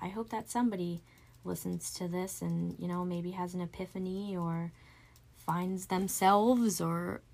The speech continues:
finds out that they need to change, or maybe talk, uh, talk to a friend or a family member or your spouse about maybe their abuse. So, um,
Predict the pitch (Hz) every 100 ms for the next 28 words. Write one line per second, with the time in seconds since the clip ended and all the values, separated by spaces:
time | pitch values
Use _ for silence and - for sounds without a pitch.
0 | - - 180 190 202 202 208 208 - -
1 | 190 202 208 208 208 - 190 220 240 220
2 | 196 196 214 214 220 - - - - 202
3 | 202 - - - - 196 196 190 208 -
4 | 202 202 214 208 202 208 - - - -
5 | - - - - - - 180 - 196 220
6 | 240 190 185 - 196 220 226 226 233 240
7 | 240 - 175 175 175 175 170 180 175 170
8 | 165 - - 180 220 233 - - - -
9 | - - - - - - 165 185 190 -
10 | 196 196 214 190 208 247 180 175 170 175
11 | - 185 180 175 175 - - - - -
12 | - - 180 175 175 175